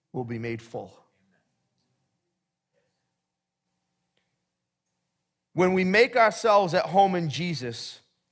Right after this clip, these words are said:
lives are transformed. And I don't just mean our lives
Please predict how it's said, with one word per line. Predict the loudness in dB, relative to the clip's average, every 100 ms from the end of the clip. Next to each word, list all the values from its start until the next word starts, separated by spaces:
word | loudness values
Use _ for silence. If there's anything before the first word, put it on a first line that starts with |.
| -16
lives | -4 2 4 4 0
are | -8
transformed. | -10 -8 -10 -10 -14 -14 -18 _ _ _ _ _ _ _ _ _ _ _ _ _ _ _ -20 -4
And | 4
I | 6
don't | 4 2
just | -4 -2
mean | 0 4
our | 6 6
lives | 4 0 -4 -14 -20